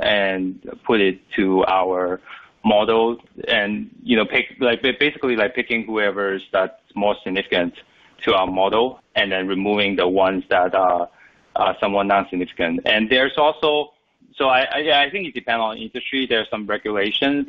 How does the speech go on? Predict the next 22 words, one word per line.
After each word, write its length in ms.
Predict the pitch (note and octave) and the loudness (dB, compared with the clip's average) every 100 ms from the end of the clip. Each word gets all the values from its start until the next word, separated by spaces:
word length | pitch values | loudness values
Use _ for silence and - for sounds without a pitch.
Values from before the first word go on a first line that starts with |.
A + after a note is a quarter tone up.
| - | -2
using 500 | A#2 A2+ B2 A#2 A#2 | 2 2 2 0 0
demographic 640 | G#2 F#2+ G2+ G2 A#2 A2+ | 0 0 0 0 0 -2
data. 460 | A2+ A2+ B2+ C#3 - | 0 2 2 0 -2
Like, 220 | B2 A2 | -2 -2
some 180 | B2 A2+ | -2 -2
industry 400 | A#2 A2+ - A2 | -2 -2 -2 -4
would 300 | G#2+ G2+ G2 - _ | -2 -2 -2 -8 _
prohibit, 500 | - G2 A2 A2 A#2 - - | -2 2 2 2 0 -2 -4
uh, 160 | G#2 G2+ | 0 0
you 260 | F#2+ G2 G2 | 0 0 0
using 640 | G2+ G#2 G#2 G2+ G2+ G2+ - - - - | 2 2 2 0 -2 -4 -12 -20 -20 -4
things 180 | A2+ G2 | -4 0
like 220 | F#2+ F#2 | -2 -2
gender, 320 | - G2+ G#2 G#2+ | -2 0 2 2
uh, 600 | G#2+ G#2+ G#2+ G2 G2 F#2 | 4 2 2 0 0 -2
or 360 | F2+ - F#2 | -2 0 0
age 480 | F#2 F#2 F#2 - - _ | 2 2 2 0 -4 _
that, 220 | F#2+ E2+ - | 0 0 -2
that 140 | G2 | -2
is 80 | F2+ - _ _ | -2 -6 _ _
considered 380 | G2+ F#2 G#2 G2 | -8 0 0 0
discrimination. 760 | - - F2+ F2+ F2+ - A#2+ | -2 -2 0 2 2 2 0